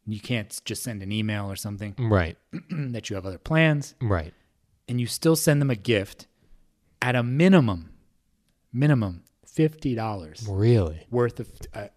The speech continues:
Speaker 1: either worth of goods or
Speaker 2: Right.
Speaker 1: a check for fifty dollars.
Speaker 2: Mm-hmm.
Speaker 1: And then, and then, this is a real burden. You set up a dinner with them
Speaker 2: No.
Speaker 1: later after
Speaker 2: Stop
Speaker 1: they've been
Speaker 2: it.
Speaker 1: married.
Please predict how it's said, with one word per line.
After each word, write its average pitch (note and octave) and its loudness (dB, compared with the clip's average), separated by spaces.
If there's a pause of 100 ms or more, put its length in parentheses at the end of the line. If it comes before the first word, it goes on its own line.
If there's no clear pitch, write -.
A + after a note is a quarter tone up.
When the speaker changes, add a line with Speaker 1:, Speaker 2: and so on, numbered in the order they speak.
(120)
Speaker 1:
either G#2 -4 (240)
worth A#2+ -6
of A2 -12
goods B2 -2
or G2 -4 (120)
Speaker 2:
Right. G2 0
Speaker 1:
a F#2 -16
check - -4
for C3+ -6
fifty C3 -8
dollars. B2 -6
Speaker 2:
Mm-hmm. G#2+ -6 (440)
Speaker 1:
And B2+ -2
then, C#3+ 2 (400)
and D3 2
then, C#3+ 8 (180)
this G3+ 2
is G#3 4
a D3 10
real D3 8
burden. A2+ 4 (680)
You A#2+ -6
set - 2
up C3 0
a A2+ -8
dinner B2 0
with G#2 -2
them G2+ -2
Speaker 2:
No. G2+ 0
Speaker 1:
later G#2 -2
after A2+ -2
Speaker 2:
Stop A2 4
Speaker 1:
they've A2+ 2
been G#2+ -4
Speaker 2:
it. A#2 -2
Speaker 1:
married. - 2